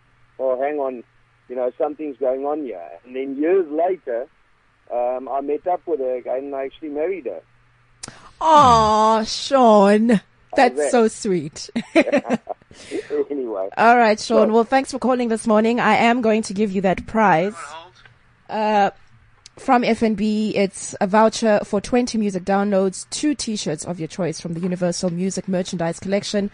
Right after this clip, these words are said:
Speaker 2: one vinyl record from the Universal Music Vinyl Collection, and double tickets to the exclusive Doctor Malinga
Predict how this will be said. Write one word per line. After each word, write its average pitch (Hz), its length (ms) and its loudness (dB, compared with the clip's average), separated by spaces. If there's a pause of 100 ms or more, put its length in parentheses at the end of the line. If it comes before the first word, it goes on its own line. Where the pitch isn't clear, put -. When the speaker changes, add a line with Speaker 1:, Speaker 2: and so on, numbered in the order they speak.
(300)
Speaker 2:
one 214 300 4
vinyl 220 480 2
record 160 340 -2
from 180 180 -6
the 165 80 -4
Universal 170 520 -4
Music 170 260 -4
Vinyl 165 320 -4
Collection, 180 500 -6
and 170 300 -8
double 220 300 2
tickets - 580 -4 (360)
to 190 120 -10
the 180 80 -2
exclusive 190 600 -4
Doctor 175 260 -4
Malinga 175 400 -2